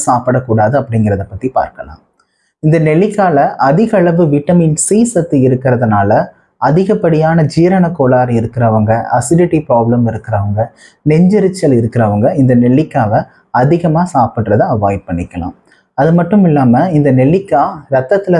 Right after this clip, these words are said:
சர்க்கரையினுடைய அளவை குறைக்கிறதுனால சர்க்கரை நோயாளிகளுக்கு இது ஒரு நல்ல ஃபுட்டு. ஆனா லோ சுகர் இருக்கிறவங்க இந்த நெல்லிக்காய் அதிகமா எடுத்துக்கிறத கம்மி பண்ணிக்கிறது நல்லது. லோ சுகர் இருக்கிறவங்க இந்த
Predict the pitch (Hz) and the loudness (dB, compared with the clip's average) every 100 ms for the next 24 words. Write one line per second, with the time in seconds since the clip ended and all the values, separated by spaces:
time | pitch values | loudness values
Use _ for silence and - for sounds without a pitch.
0 | 165 135 123 175 180 170 143 139 123 110 | 0 -2 -2 0 2 2 2 2 2 2
1 | 131 151 147 123 120 120 117 113 104 95 | 0 0 -2 -2 0 0 0 0 -2 0
2 | 117 226 - _ - - 139 139 196 185 | 0 -2 -8 _ -10 -4 -4 -2 0 2
3 | 143 139 123 117 117 117 - 135 123 117 | 4 2 2 0 0 0 0 2 2 4
4 | 110 110 131 127 - 95 104 196 - _ | 2 2 0 -2 -6 -2 0 -2 -6 _
5 | _ 135 135 - - 127 147 202 233 190 | _ -2 0 -2 0 0 2 2 0 0
6 | 185 156 135 131 135 117 110 151 208 143 | 2 2 0 0 0 2 2 0 0 0
7 | 131 135 - - 131 131 156 165 147 160 | 2 2 0 -4 -2 2 2 0 -2 -2
8 | - 107 139 165 165 165 139 113 117 - | -2 0 2 2 2 2 0 -2 -4 -2
9 | 104 139 185 110 120 123 98 90 95 120 | 0 0 0 0 0 0 -2 -2 -2 0
10 | 156 95 87 - - _ _ _ - 160 | 0 0 -4 -8 -14 _ _ _ -2 0
11 | 196 196 185 175 139 139 143 131 151 170 | 0 0 0 2 0 0 0 2 2 2